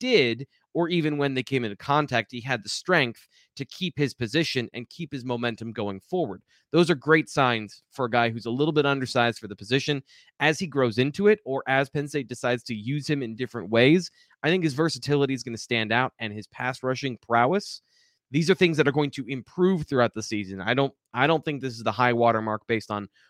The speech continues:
what I've seen and his abilities. Next up, and this is our number one player, Joey Porter Junior, always gonna be polarizing. This is always gonna be a polarizing conversation. He allowed sixty-six yards, which led the team,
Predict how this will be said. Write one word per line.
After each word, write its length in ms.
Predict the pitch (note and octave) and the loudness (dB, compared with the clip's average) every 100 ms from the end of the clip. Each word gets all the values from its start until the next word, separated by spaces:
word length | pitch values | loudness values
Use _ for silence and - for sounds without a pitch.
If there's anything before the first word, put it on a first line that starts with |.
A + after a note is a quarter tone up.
| _ | _
what 180 | A#2 A#2+ | 0 2
I've 240 | G#2+ G2+ - | 4 2 -2
seen 500 | - E3+ E3+ F3 - | -2 2 4 2 -2
and 180 | A#2+ A#2+ | -8 -6
his 200 | B2+ A2+ | -4 -6
abilities. 600 | G2 A2+ F2+ A#1+ - - _ _ _ _ _ _ _ _ _ _ | -4 -4 -4 -8 -16 -20 _ _ _ _ _ _ _ _ _ _
Next 280 | D3 E3 - | 0 0 -2
up, 180 | G2+ - _ _ _ - | -10 -10 _ _ _ -8
and 100 | B2+ | -6
this 80 | B2+ | 2
is 80 | |
our 100 | C3+ | 4
number 200 | C3+ C#3 | 4 4
one 140 | C3+ B2+ | 2 2
player, 280 | C3+ B2 A2 | 4 4 4
Joey 320 | G2+ C#3+ D3 | 4 4 4
Porter 260 | D3 C#3 | 2 0
Junior, 520 | B2 A2 D#3 E3 D#3 D3 - - _ _ - | 0 2 2 4 2 2 -10 -20 _ _ 4
always 440 | F3+ G3+ G3+ F#3 | 6 8 8 6
gonna 120 | F#3+ | 4
be 60 | E3+ | 0
polarizing. 640 | - D3 C3 G#2+ G2+ F#2+ G2+ | 2 2 4 2 0 -4 -10
This 120 | A#2+ | -6
is 120 | C#3+ | 2
always 300 | D3+ E3+ F3 | 4 6 4
gonna 160 | F#3+ E3+ | 4 2
be 80 | |
a 40 | E3 | 2
polarizing 640 | E3 D3+ C#3 B2+ A#2+ A#2 | 2 0 2 2 0 -2
conversation. 640 | A#2 G#2+ G#2 A2+ G2+ F#2 | -2 -2 -2 -4 -4 -8
He 220 | F2+ A2+ A#2 | -8 -8 -4
allowed 340 | B2 C#3+ E3+ | 2 4 2
sixty-six 540 | - F#3 E3+ F3+ E3+ | 0 -6 -4 -4 -2
yards, 260 | D3 C3 A#2+ | 2 2 2
which 200 | A#2 - | -4 -2
led 160 | A#2+ G#2+ | -2 -2
the 60 | |
team, 340 | - F3 A#2+ | -6 -6 -6